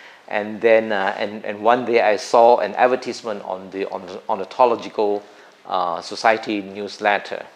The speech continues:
and rec-, recruiting a few assistants, and I applied. And at the time I was in Montana, and he managed to fly me back to Malaysia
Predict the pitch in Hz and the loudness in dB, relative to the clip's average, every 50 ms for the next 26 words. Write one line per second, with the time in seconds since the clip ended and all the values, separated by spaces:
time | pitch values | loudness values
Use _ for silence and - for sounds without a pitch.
0 | _ _ _ _ _ _ - 98 98 95 95 98 101 - - - 107 98 104 - | _ _ _ _ _ _ -12 -10 -10 -8 -8 -10 -10 -12 -14 -12 -10 -10 -10 -10
1 | - - - 139 139 143 139 - 143 131 127 127 123 - - - - _ _ - | -10 -6 0 2 2 2 2 0 -2 -2 -4 -6 -8 -12 -18 -20 -20 _ _ -20
2 | - - - _ - - 98 98 - - 160 170 175 143 - - - 175 - - | -20 -20 -20 _ -8 -6 -6 -6 -6 -4 0 2 2 2 2 0 -2 -4 -4 -6
3 | - 92 76 - - - - - _ _ _ _ _ - 110 107 107 101 98 101 | -10 -14 -14 -14 -16 -16 -16 -18 _ _ _ _ _ -10 -4 0 0 0 0 0
4 | - - 113 110 107 90 82 80 - - _ _ _ _ _ _ _ _ _ - | 0 2 2 2 2 0 -4 -10 -16 -20 _ _ _ _ _ _ _ _ _ -10
5 | 104 98 95 92 90 95 104 - _ _ _ _ _ _ - - 107 110 - - | -8 -8 -8 -8 -12 -16 -18 -20 _ _ _ _ _ _ -8 -6 -6 -6 -2 0
6 | 131 127 131 139 135 131 123 131 - - - 113 101 98 95 104 117 - 104 98 | -2 0 0 2 4 4 4 4 2 -2 -8 -8 -8 -10 -12 -14 -16 -14 -12 -12
7 | 95 92 - 117 127 143 165 190 185 - - - _ _ _ _ - - - _ | -12 -8 -6 -4 -4 -4 -4 -6 -10 -16 -20 -20 _ _ _ _ -20 -20 -20 _
8 | _ _ _ _ _ _ 98 101 101 98 92 92 104 98 110 113 117 127 117 - | _ _ _ _ _ _ -12 -12 -10 -10 -10 -10 -8 -6 -4 -2 -2 -2 -4 -4
9 | - 113 101 92 92 95 110 - - - - _ - - - 117 113 117 113 113 | -6 -4 -4 -2 -2 -4 -6 -8 -12 -18 -20 _ -4 0 2 2 2 2 0 -6
10 | 110 98 95 90 131 135 - - - 113 95 90 90 92 98 104 104 - - - | -8 -10 -4 -4 -4 -4 -4 -6 -14 -12 -10 -6 -4 -2 -2 -2 -4 -6 -10 -12
11 | 76 85 | -14 -14